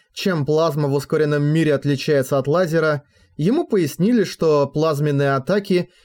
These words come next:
есть поток раскаленных частиц. Другими словами, они ближе к огненным атакам, в то время как лазерные атаки есть свет, летящий по прямой линии. Поэтому плазму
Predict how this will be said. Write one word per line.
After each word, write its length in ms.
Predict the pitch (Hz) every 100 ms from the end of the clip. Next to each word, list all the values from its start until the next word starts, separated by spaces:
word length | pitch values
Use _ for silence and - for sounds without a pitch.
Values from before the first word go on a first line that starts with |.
| _
есть 400 | 143 262 - -
поток 400 | 151 139 226 -
раскаленных 600 | 170 - 147 151 147 139
частиц. 680 | - 147 - - 139 127 - _ _ -
Другими 420 | 135 156 151 160
словами, 560 | 143 156 135 175 208 151
они 240 | 143 147
ближе 340 | 202 285 247 254
к 80 | 302
огненным 380 | 233 170 143
атакам, 560 | 135 131 139 131 107 - _ _ _ _
в 100 | -
то 140 | 175
время 260 | 151 170 156
как 160 | 147 147
лазерные 540 | 143 208 233 180 143
атаки 560 | 135 147 131 139 127 - _ -
есть 460 | 147 196 196 196 -
свет, 520 | - 180 180 135 - _ _ _
летящий 600 | 147 151 135 302 - 247
по 180 | - 220
прямой 380 | 160 147 143 143
линии. 520 | 143 143 139 123 - _ _ _ _
Поэтому 460 | 147 156 160 156
плазму 600 | 139 151 185 196 160 117